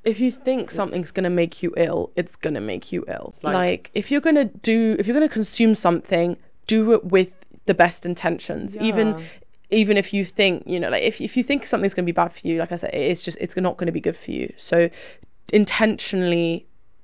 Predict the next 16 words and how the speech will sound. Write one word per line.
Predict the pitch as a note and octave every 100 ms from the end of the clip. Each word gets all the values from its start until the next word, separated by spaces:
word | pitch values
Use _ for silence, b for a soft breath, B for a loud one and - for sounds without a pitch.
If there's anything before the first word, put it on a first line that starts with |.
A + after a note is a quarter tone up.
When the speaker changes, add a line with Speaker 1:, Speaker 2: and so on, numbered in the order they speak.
| - -
Speaker 1:
consuming | - F#3 - F#3 F3 E3+ E3+
things | D#3+ D#3+ E3+ - - - - - - - - -
is | F3 E3 - -
a | E3
really | E3+ E3
p-, | E3 -
important | F3 E3+ E3+ E3
part | E3+ -
of | -
it | -
as | F3
well. | F3+ A1+ - - - -
Speaker 2:
Yeah, | F#3+ E3+ E3 E3 - - - - - - - - -
one | D#3+
hundred | E3 E3 F3+
percent. | - F3 E3+